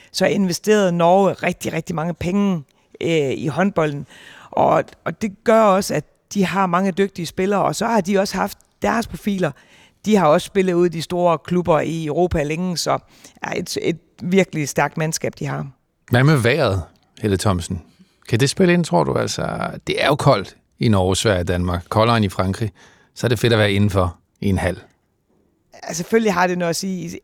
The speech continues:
Speaker 1: Jeg har i hvert fald sær-, hørt forældre sige, når de står sammen med deres børn, så er det noget skønnere at stå inde i en hal, end at stå, stå udenfor. Øhm, jeg, jeg tror, at de her børn, som starter med at spille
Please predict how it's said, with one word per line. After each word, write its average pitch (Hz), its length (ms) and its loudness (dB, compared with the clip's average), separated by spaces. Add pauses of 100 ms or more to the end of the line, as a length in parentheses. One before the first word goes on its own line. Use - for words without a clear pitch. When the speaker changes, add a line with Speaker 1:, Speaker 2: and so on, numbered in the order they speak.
Speaker 1:
Jeg - 100 0
har 190 40 2
i 196 40 0
hvert 196 160 0
fald 190 100 -2
sær-, 190 380 2
hørt 190 220 2
forældre 196 360 2
sige, 190 200 -2
når 165 80 0
de 170 100 -6
står 190 240 0
sammen 175 240 -2
med 175 100 0
deres 160 160 -4
børn, 180 260 0
så 180 100 -4
er 175 40 -2
det 175 140 -2
noget 196 180 2
skønnere 185 240 -2
at 156 60 -4
stå 190 160 0
inde 180 180 0
i 180 40 -2
en 170 100 -4
hal, 185 240 0
end 170 160 -6
at 160 140 -10
stå, 175 380 4
stå 185 200 -2
udenfor. 180 520 0 (560)
Øhm, 127 560 2 (440)
jeg, 180 180 4
jeg 156 140 2
tror, 190 200 2
at 180 100 0
de 190 60 -2
her 185 180 4
børn, 185 400 2
som 165 240 -6
starter 175 340 0
med 165 120 -2
at 156 120 -2
spille 180 480 -2